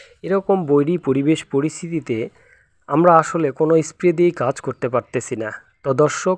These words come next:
প্রোটেকশানের জন্য আপনি গাছের গোড়ায় অ্যামিস্টার টপ এবং কার্বেন্ডাইজিম ইউজ করতে পারেন, মানে ব্যবহার করতে পারেন। এছাড়া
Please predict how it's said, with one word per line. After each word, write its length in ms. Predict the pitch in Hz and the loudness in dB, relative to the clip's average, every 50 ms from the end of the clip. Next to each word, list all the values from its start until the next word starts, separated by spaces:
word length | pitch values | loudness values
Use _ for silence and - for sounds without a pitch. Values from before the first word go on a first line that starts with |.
| 185 _ | -2 _
প্রোটেকশানের 600 | 165 156 147 196 196 - - - 165 143 135 120 | 0 0 2 2 0 -2 -4 -4 -4 -4 -4 -6
জন্য 280 | 110 117 113 120 139 175 - | -6 -8 -8 -8 -8 -6 -6
আপনি 320 | 135 131 - _ 151 151 | -6 -6 -4 _ -2 0
গাছের 360 | 135 135 123 123 - - 160 | 0 0 -2 -2 -2 -4 -4
গোড়ায় 320 | 147 143 123 113 131 147 - | -2 -2 -2 -2 -2 -4 -4
অ্যামিস্টার 440 | - 131 135 143 - - - - 160 | -4 -4 -4 -4 -4 -4 -4 -6 -6
টপ 260 | 156 - 175 170 165 - _ | -4 -4 -4 -4 -6 -8 _
এবং 220 | - 123 127 127 120 | -8 -6 -4 -4 -4
কার্বেন্ডাইজিম 720 | - 120 117 120 123 131 131 131 135 127 110 110 143 202 233 - _ _ _ _ _ _ _ _ _ _ _ - | -4 -4 -2 0 0 0 2 2 0 0 0 -2 -4 -6 -6 -10 _ _ _ _ _ _ _ _ _ _ _ -2
ইউজ 220 | 151 165 160 - | 0 0 0 -2
করতে 320 | - - 135 - - 131 | -4 -4 -4 -2 -4 -6
পারেন, 340 | 113 - 120 113 113 113 117 | -4 -4 -4 -4 -4 -4 -4
মানে 220 | 117 117 113 113 113 | -4 -4 -4 -2 -2
ব্যবহার 340 | 120 127 131 127 135 135 | 0 0 0 2 0 0
করতে 280 | 123 - 117 - - 120 | 0 -2 -6 -6 -8 -8
পারেন। 300 | - - 110 107 156 226 - _ _ _ _ _ _ _ _ _ _ _ _ _ - | -6 -4 -4 -4 -4 -6 -8 _ _ _ _ _ _ _ _ _ _ _ _ _ -10
এছাড়া 500 | 165 156 - 185 180 160 151 165 202 | -10 -4 0 2 2 2 2 0 -2